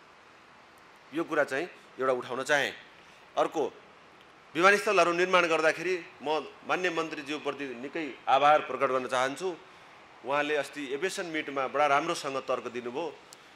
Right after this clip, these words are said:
कोस्ट बेनिफिट एनालाइसिस, भायबिलिटी, फिजिबिलिटी स्टडी, इकोनोमिकल्ली र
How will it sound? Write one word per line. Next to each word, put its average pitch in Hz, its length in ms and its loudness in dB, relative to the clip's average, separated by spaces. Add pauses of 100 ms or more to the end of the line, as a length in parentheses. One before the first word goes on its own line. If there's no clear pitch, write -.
(360)
कोस्ट 208 240 0
बेनिफिट 185 400 0
एनालाइसिस, 151 640 -2
भायबिलिटी, 143 500 -2
फिजिबिलिटी 143 640 -8 (580)
स्टडी, 156 500 -2 (680)
इकोनोमिकल्ली 156 720 -4 (300)
र 139 40 2